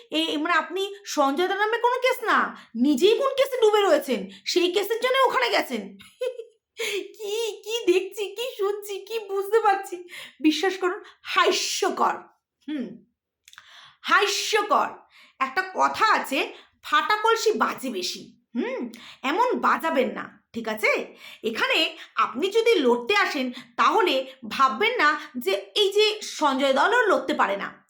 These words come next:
আজকে সঞ্জয় দা যদি দোষে দোষী তা হয় না, এই যে আমার কুম্ভ মেলায় হারিয়ে যাওয়া বুনু, সে বইন কিন্তু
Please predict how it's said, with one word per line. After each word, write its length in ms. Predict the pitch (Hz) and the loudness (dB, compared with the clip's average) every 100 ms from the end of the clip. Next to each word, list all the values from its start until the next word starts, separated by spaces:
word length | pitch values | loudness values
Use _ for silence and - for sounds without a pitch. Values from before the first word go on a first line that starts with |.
| _ - - | _ -20 -6
আজকে 600 | 220 240 370 359 403 - - | -6 -2 0 2 0 -8 -14
সঞ্জয় 440 | - 233 220 311 | -6 -4 0 2
দা 80 | 392 | 2
যদি 220 | 403 403 415 415 - 196 | 2 2 2 0 -10 0
দোষে 380 | 226 240 349 330 | 0 2 -4 -4
দোষী 280 | 208 - 381 | -4 2 2
তা 120 | 392 381 - | 2 -2 0
হয় 140 | 226 | 0
না, 160 | 370 622 - - - - | 2 0 -2 -10 -10 -2
এই 120 | 247 | 0
যে 80 | 381 | 2
আমার 240 | 349 370 381 | 4 4 0
কুম্ভ 380 | - 415 453 508 539 | -2 -4 -2 0 4
মেলায় 320 | 539 523 494 370 | 6 6 6 4
হারিয়ে 240 | 359 359 | 4 4
যাওয়া 240 | 359 330 254 | 6 4 4
বুনু, 400 | 208 254 294 523 831 - - _ - | 0 -2 0 2 0 -2 -20 _ -10
সে 140 | 262 | -6
বইন 400 | 202 220 330 494 571 | -4 0 0 0 -4
কিন্তু 320 | 508 330 247 | -2 0 4